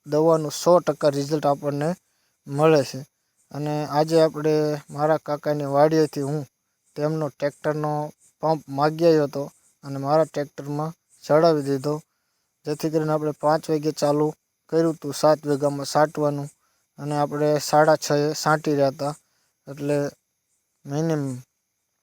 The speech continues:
દોઢ બે કલાક જેવું થયું હતું. અને સારામાં સારી દવા લાગી જાય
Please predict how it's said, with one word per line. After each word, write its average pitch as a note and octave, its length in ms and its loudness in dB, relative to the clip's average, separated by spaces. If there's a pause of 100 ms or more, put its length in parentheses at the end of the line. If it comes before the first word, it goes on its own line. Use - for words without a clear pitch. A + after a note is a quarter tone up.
(520)
દોઢ D3+ 380 2
બે D3+ 200 4
કલાક D3+ 280 2
જેવું C#3+ 300 -2 (240)
થયું D#3 300 2
હતું. C3 200 -12 (640)
અને C#3+ 240 -8 (540)
સારામાં D#3 460 2
સારી D3+ 280 0
દવા D3+ 280 2
લાગી D#3+ 340 0
જાય C#3 220 -2